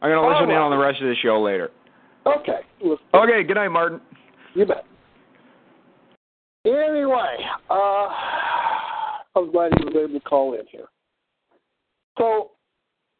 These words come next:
Speaker 2: as long as you know who someone is,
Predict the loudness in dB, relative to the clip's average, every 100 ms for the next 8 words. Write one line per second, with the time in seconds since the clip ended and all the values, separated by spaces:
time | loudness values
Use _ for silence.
0 | _ _ _ _ _ _ _ _ _ _
1 | _ _ _ _ -2 2 2 2 0 -2
2 | -2 -4 -2 0 2 2 0 -4 -6 -8
3 | _ _ -8 -4 -2 0 0 -2 0 0
4 | 0 -2